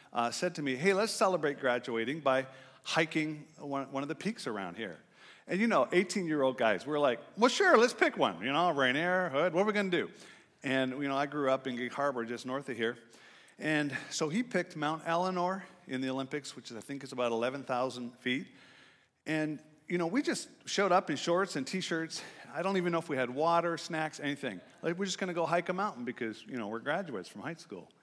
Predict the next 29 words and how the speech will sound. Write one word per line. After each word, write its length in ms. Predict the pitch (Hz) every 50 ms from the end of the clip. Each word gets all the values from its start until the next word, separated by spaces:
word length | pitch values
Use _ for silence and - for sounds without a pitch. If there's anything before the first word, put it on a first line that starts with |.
| -
And 240 | - 117 113 110 104
so 220 | - - 127 107
we 340 | 107 110 117 139 185 220 233
started 340 | 226 233 - 156 143 143 135
hiking, 400 | - 131 139 135 - 143 143 151 - - - - - - - - - - - _ _ _ _ _ _ _
and 160 | - 139 143 143
there, 80 | 143
we 180 | 143 139 156 156
never 240 | 160 175 180 180 175
saw 240 | 147 - 165 151
anybody 400 | 147 160 165 175 175 151 156 147
the 100 | 139 127
whole 200 | 120 131 139 147
day. 240 | 139 135 120 101 85 78 - - -
No 160 | 123 147 165
one 100 | 180 175
on 120 | 170 170
the 80 | 165 156
trail, 440 | - - 160 151 147 151 151 151 151 - - - - _ _
no 140 | - 139 151
one 120 | 160 160
there, 120 | 156 147 139
because 380 | 143 147 - 180 180 175 - - - - - - - _ _
it 60 | - 170
was 200 | 180 180 160 170
a 80 | 175
typical 680 | 156 - - 196 185 196 - - 175 156 156 160 143 123 - - - -
June 460 | 117 - 165 170 170 170 170 165 143 - - - - - - _ _ _ _ _ _ _ _ _ _ _ _ _ -
day, 420 | - 156 156 160 147 139 143 143